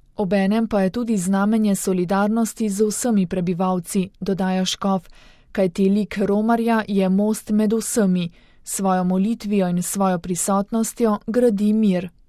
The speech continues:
Škof je med drugim še dejal, da bi priznanje palestinske države s strani Združenih narodov tudi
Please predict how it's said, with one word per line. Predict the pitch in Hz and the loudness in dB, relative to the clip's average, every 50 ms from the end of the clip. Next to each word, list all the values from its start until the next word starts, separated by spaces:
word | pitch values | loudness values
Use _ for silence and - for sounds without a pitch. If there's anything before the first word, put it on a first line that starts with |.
| _ _ _ - - _ - - - - - - - _ - - - | _ _ _ -20 -20 _ -20 -20 -20 -20 -20 -20 -20 _ -20 -14 -12
Škof | - - - 208 190 185 180 - | -10 -6 -2 -2 -2 -2 0 0
je | 220 214 | 0 2
med | 190 185 180 170 | 2 2 2 0
drugim | 202 240 220 220 208 202 | -2 -2 0 0 0 0
še | - - 190 | 0 -2 -2
dejal, | 180 175 190 190 196 202 208 214 220 - | -2 0 2 2 2 2 2 2 0 -2
da | - 185 196 | -2 -4 -2
bi | 170 190 185 175 | -2 -2 -4 -4
priznanje | - 190 196 185 170 185 190 185 185 185 196 220 | -2 -2 -2 -2 -2 -2 -2 -2 0 -2 -2 -2
palestinske | 220 - 208 185 180 180 - - - 226 220 226 - - - 202 | -2 -2 -2 -2 -2 -2 -4 -4 -2 0 0 0 -2 -2 -2 -2
države | 170 185 185 175 175 208 202 208 208 226 220 220 | -2 -2 -4 -2 -2 0 0 0 2 2 0 0
s | 214 - | -2 -4
strani | - 190 185 185 185 190 185 | -6 -4 0 0 2 2 2
Združenih | 180 170 165 196 190 190 180 196 202 190 190 175 - 202 | 0 -2 -2 -2 -2 0 0 2 2 2 0 0 -2 -2
narodov | 202 208 220 233 226 214 185 196 190 180 - - - - - - - | 0 0 0 0 0 0 2 0 0 0 -2 -8 -20 -20 -20 -20 -12
tudi | - - 247 220 208 214 | -6 -4 -2 0 0 -2